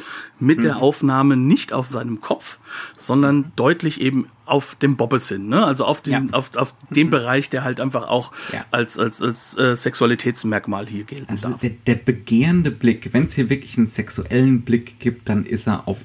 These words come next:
Speaker 2: Dennis Hopper. Auf gar keinen Fall auf Linda Lawson. Selbst wenn Linda Lawson im Badeanzug rumläuft, ist das der Kamera <laughs> herzlich egal. <laughs> Ähm, ja.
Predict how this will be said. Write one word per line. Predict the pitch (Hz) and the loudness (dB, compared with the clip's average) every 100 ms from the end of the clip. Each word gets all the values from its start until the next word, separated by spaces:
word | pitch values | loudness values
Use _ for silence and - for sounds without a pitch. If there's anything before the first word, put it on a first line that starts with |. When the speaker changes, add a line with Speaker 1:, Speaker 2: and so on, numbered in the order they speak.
| - | -4
Speaker 2:
Dennis | 98 95 - | -2 -2 -4
Hopper. | 98 - 90 - - - - | -8 -6 -6 -6 -8 -10 -4
Auf | 110 104 - | -2 -2 -4
gar | 117 139 143 | -4 -2 -4
keinen | 117 123 123 117 | -2 2 4 4
Fall | 117 113 117 - | 4 4 4 2
auf | 104 107 107 - - | 2 2 0 -6 -2
Linda | 120 117 107 104 98 - | 2 4 4 2 0 0
Lawson. | 110 107 104 - | 2 2 2 0
Selbst | 101 147 - | 0 0 -2
wenn | 156 | 0
Linda | 151 151 | 0 2
Lawson | 131 131 139 131 123 120 | 4 4 2 0 0 2
im | 113 117 110 | 4 4 4
Badeanzug | 110 127 127 - - 113 | 0 0 -2 -4 -10 -14
rumläuft, | - 104 95 95 98 - - | -8 -6 -4 -4 -6 -10 -12
ist | - | -4
das | 113 - | -4 -4
der | 95 | -10
Kamera | - 104 127 127 170 | -8 -6 -6 -4 -4
<laughs> | |
herzlich | 127 123 - - 117 - | -2 -4 -4 -4 -4 -4
egal. | 117 - 123 - - - | -6 -4 -8 -6 -8 -6
<laughs> | - 285 - - - 123 180 170 - 269 254 - | 2 2 2 0 2 2 2 0 -2 0 0 0
Ähm, | 123 110 104 101 | 0 0 -2 -4
ja. | 110 110 | -4 -4